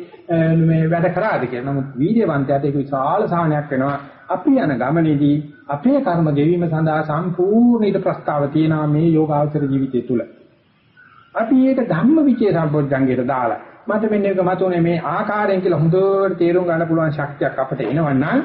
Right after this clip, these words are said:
එහෙම නැත්නම් අඩු ගානේ වෙච්ච සංගතිය ඒ තාලෙන් ගුරුවරයාට කියා ගන්න පුළුවන් තත්ත්වයක්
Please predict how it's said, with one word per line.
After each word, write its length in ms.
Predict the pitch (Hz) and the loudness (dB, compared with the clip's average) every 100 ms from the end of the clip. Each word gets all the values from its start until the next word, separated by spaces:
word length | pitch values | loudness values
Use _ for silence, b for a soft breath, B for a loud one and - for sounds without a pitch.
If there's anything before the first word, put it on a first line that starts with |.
| - - - | -4 -16 -8
එහෙම 180 | - 175 | -2 0
නැත්නම් 300 | 175 170 160 | 0 -2 -2
අඩු 200 | 143 180 | 0 0
ගානේ 600 | 143 143 175 220 226 131 - - - _ _ _ _ _ _ _ _ - | 0 0 0 0 0 -2 -6 -18 -20 _ _ _ _ _ _ _ _ -2
වෙච්ච 240 | 180 185 | -2 0
සංගතිය 600 | 247 185 165 131 107 101 - - _ - | 0 0 0 -2 -2 -6 -8 -20 _ -2
ඒ 220 | 165 240 | 0 2
තාලෙන් 460 | 226 175 139 123 123 | 0 0 -2 -2 -4
ගුරුවරයාට 480 | 151 262 294 254 220 | 0 2 2 0 0
කියා 220 | 202 170 | -2 -2
ගන්න 200 | 156 151 | -2 -2
පුළුවන් 240 | 143 143 | -2 -2
තත්ත්වයක් 380 | 143 139 139 120 | 0 -2 -2 -4